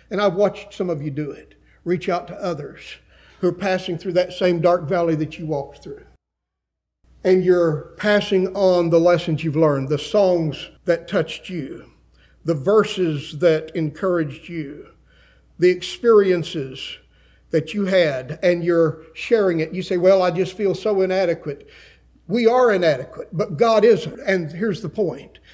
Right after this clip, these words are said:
He uses your lives and my life for the sake of spreading comfort to others. Paul is saying, "Brethren, that's who I am as a minister. God has comforted me. He's allowed me to go through all of these sufferings and troubles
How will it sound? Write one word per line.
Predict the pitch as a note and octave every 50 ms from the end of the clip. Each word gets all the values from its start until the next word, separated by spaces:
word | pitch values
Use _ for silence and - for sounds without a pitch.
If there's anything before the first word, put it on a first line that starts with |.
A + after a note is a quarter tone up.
| _ _
He | - A3
uses | G3+ F#3 D#3+ D#3 E3 G3 B3 C#4+ C#4 A3+ D#3+ A3 A3 F3+ C#3+ C3+
your | E3 G3+ F#3 F3
lives | F3 E3+ F#3 G3+ A3+ A#3 A3 G3+ F#3 E3 C#3 B2+ A#2 - - - - - _ _ _ _ _ -
and | - F#3+ F#3 F3
my | G3 G#3 A3+ A#3
life | A3+ G#3 G3+ F#3+ F3+ E3 D3+ D3 - -
for | - G3 F#3
the | D#3+ E3+ D#3
sake | - - G#3 G3+ F#3+ - - - - _
of | F#3+ F3+ F3 C#3 -
spreading | - - - - - _ G3 G3 G#3+ A3+ A#3 A3+ G#3+ G#3+ G#3 G#3 G#3
comfort | - - G#3 G3+ G3 - G3+ G3 G#3 - - -
to | - A3+
others. | G3 F3+ E3+ E3 D#3 - -
Paul | - A#3+ B3+ B3+ B3
is | A3 G3+ - -
saying, | - A3+ G#3+ F#3+ F#3 D3+
"Brethren, | F#3 G#3+ A3 A3 G#3 A3 G#3+ G#3 - - - - - - _ _
that's | - G3+ A#3+ A#3 -
who | F#3 F3 A#3+ A#3+
I | B3 B3+ A#3
am | A#3 A#3 A#3 A3
as | G#3 E3+
a | G3
minister. | F#3+ G#3 A3 A3 G3 D#3 - - B2 G#2 - - - _ _ _ _ _ _ _ _ _ _ _ _ _ D3
God | F#3 G#3 B3 C4 A3+
has | A3+ G#3+ A3
comforted | - - B3+ B3+ B3 B3 B3 - A#3+ A#3 F3+ D#3
me. | F3+ G#3+ G#3+ F#3 E3
He's | - B3 A#3 F#3
allowed | G#3+ G#3+ G#3 G#3+ B3 B3+ C4+ C4+ G#3
me | F#3 A#3+ B3 A#3
to | G3+ A3
go | E3 A3 A#3 A#3
through | A#3 - G3+ G3+
all | A3+ B3+ C4 C#4 C#4+ C#4
of | B3+ G3+
these | B3+ B3 A3 -
sufferings | - - A#3+ A#3 A#3+ - G3+ F3+ E3 D#3 C#3+ -
and | F#3+ E3 D#3 -
troubles | - A#3+ A#3 G3 E3 C3 A2 - - - -